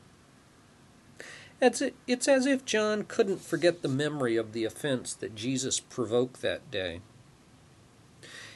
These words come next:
In a candid protest to Jesus' strange discourse,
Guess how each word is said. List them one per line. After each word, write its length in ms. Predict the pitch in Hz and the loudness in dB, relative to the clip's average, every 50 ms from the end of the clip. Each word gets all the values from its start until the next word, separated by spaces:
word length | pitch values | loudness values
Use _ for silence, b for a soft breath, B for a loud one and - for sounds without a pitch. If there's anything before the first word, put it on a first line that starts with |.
| B B | B B
In 120 | 208 202 196 | 2 4 4
a 80 | 175 | 4
candid 600 | 165 - - - 277 269 254 240 220 170 139 - | 2 0 -2 0 2 2 2 2 0 -2 -4 -12
protest 720 | - - 214 208 214 - - - 120 117 113 - - - - | -2 0 2 2 2 0 -2 0 0 0 0 -2 -6 -4 -4
to 100 | 135 113 | -4 -4
Jesus' 560 | 113 143 170 170 160 156 127 - 135 120 - | -2 0 0 0 0 -2 -4 -4 -2 -2 -2
strange 560 | - - - 156 160 156 156 151 135 - - | -2 -2 -2 -2 -2 -2 -2 -4 -4 -4 -4
discourse, 800 | 143 151 151 - - - - 120 101 95 101 101 - - - | -4 -2 -2 -2 -4 -4 -8 -6 -4 -4 -4 -4 -4 -4 -6